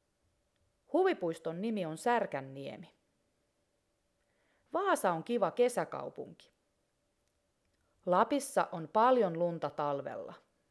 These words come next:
Monet ihmiset matkustavat talvella Lappiin. Siellä he laskettelevat ja hiihtävät. Kesällä Lapissa voi vaikka kalastaa, vaeltaa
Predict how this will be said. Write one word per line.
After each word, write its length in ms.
Monet 340
ihmiset 520
matkustavat 720
talvella 460
Lappiin. 680
Siellä 400
he 100
laskettelevat 960
ja 120
hiihtävät. 760
Kesällä 540
Lapissa 460
voi 160
vaikka 260
kalastaa, 680
vaeltaa 680